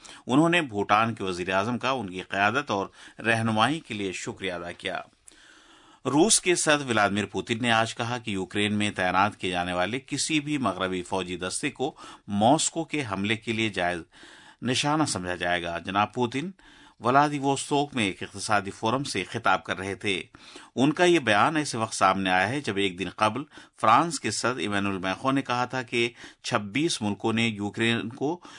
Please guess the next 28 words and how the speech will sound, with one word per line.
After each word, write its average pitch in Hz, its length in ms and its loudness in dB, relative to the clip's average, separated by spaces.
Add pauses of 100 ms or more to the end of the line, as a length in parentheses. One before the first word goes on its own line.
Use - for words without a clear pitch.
(120)
جنگ 127 320 2
کے 139 140 -2
بعد 131 220 2
سیکیورٹی 104 640 -4
ضمانتیں 117 600 -2
فراہم 90 260 -4
کرنے 98 300 -8
کا 92 120 -10
وعدہ 90 340 0
کیا 95 200 -6
ہے، 95 220 -4 (800)
جن 147 260 4
میں 170 160 2
خشکی، 135 460 -2
سمندر 104 460 0
اور 95 200 -4
فضا 101 160 4
میں 110 160 0
بین 98 100 -2
الاقوامی 95 500 -2
فورسز 98 540 -4
کی 95 140 -8
تعیناتی 95 680 -2
شامل 92 400 -4
ہے۔ 101 180 -8 (500)
روس 143 340 4
کا 165 180 -2 (100)
طویل 117 340 -2